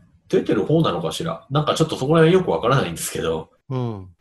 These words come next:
Speaker 1: まあ、あの、一つは、<laughs> あの、仕事柄セミナー出なきゃいけないっていう、あの、私一応会-、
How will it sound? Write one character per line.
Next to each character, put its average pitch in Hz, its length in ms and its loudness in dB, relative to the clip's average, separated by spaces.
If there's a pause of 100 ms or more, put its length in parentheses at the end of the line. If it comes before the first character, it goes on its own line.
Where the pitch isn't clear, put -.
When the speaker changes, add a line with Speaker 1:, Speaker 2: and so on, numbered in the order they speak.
(120)
Speaker 1:
ま 175 100 2
あ、 123 320 2
あ 131 60 2
の、 135 120 2
一 311 240 0
つ - 80 0
は、 110 560 2
<laughs> - 220 -20
あ 110 80 -4
の、 101 80 -2
仕 - 240 2
事 285 200 6
柄 285 160 4
セ 349 140 2
ミ 359 80 6
ナ 135 140 4
ー - 20 -2
出 135 100 0
な 156 140 2
き 104 80 -4
ゃ - 20 0
い 90 80 -6
け 110 120 0
な 107 100 2
い 113 40 -2
っ - 140 -10
て - 80 -6
い 82 160 0
う、 85 220 -6
あ - 160 -6
の、 85 240 -4 (260)
私 165 260 0
一 185 140 2
応 180 100 2
会-、 196 180 2